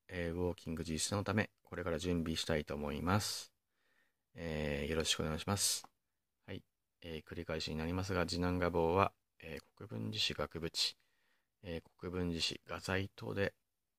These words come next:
えー、GoogleやYahooで検索してみてください。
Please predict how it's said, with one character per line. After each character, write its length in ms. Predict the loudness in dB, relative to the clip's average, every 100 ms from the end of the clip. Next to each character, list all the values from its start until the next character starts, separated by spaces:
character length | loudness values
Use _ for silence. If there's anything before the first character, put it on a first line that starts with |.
| -16
え 880 | -10 -6 -4 -4 -4 -6 -8 -10 -8
ー、 240 | -4 -4 -2
Google 200 | -4 -2
や 100 | 0
Yahoo 340 | 0 0 0
で 100 | -2
検 240 | -2 -6 -6
索 180 | -8
し 80 | -8
て 100 | -8
み 100 | -8
て 80 | -6
く 80 | -6
だ 100 | -4
さ 140 |
い。 80 | -4